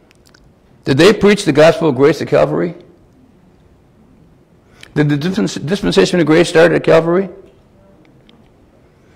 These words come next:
People use this verse to say that the body of Christ began at Calvary. There's a difference between the words how and when. There's a difference between the instrument by which something is accomplished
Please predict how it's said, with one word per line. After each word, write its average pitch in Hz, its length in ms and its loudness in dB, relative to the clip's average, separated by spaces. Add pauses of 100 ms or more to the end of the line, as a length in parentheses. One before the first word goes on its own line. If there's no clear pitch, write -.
(380)
People 208 260 2
use 190 200 2
this 156 120 -4
verse 175 280 4
to 135 80 -4
say 180 200 2
that 175 160 -2
the 147 80 0
body 160 260 4
of - 80 0
Christ 151 220 2
began 127 260 0
at 156 60 0
Calvary. 107 440 -2 (920)
There's 160 180 2
a 143 60 4
difference 208 420 2
between 190 300 0
the 165 80 4
words 151 280 2
how 160 320 2
and 170 160 2
when. 180 300 2 (1080)
There's 175 180 2
a 156 80 4
difference 214 380 0
between 185 300 0
the 143 100 0
instrument 196 680 0
by 151 140 4
which 151 260 2
something 196 400 0
is 143 140 -2
accomplished 185 580 -2